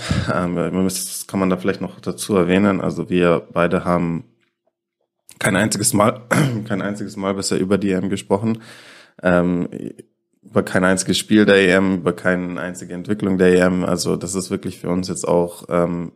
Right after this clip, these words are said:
diese, diese Folge ist für uns das erste Mal, dass wir darüber sprechen.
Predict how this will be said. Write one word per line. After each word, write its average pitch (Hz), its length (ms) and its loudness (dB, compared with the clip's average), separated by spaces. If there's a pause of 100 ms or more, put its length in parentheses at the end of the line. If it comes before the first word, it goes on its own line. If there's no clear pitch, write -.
(140)
diese, 87 540 0
diese 87 140 -8
Folge 87 360 0
ist 67 220 0
für - 180 -8
uns 87 280 -4
das 87 140 -8
erste 87 300 -2
Mal, 90 100 0
dass 90 140 -2
wir 90 80 -2
darüber 87 220 -2
sprechen. 95 380 -6